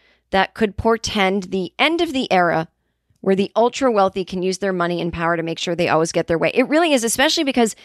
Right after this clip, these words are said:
she's probably going to be as rich as him eventually. If not as rich as him,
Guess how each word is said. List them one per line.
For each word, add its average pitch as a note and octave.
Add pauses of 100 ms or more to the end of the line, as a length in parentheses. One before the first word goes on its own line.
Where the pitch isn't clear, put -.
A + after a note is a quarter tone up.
(100)
she's E4
probably E4
going A3+
to G3
be G#3
as E3+
rich F3
as E3+
him E3+
eventually. D#3+ (260)
If D4
not D4+ (120)
as A3
rich G3+
as B3
him, A#3+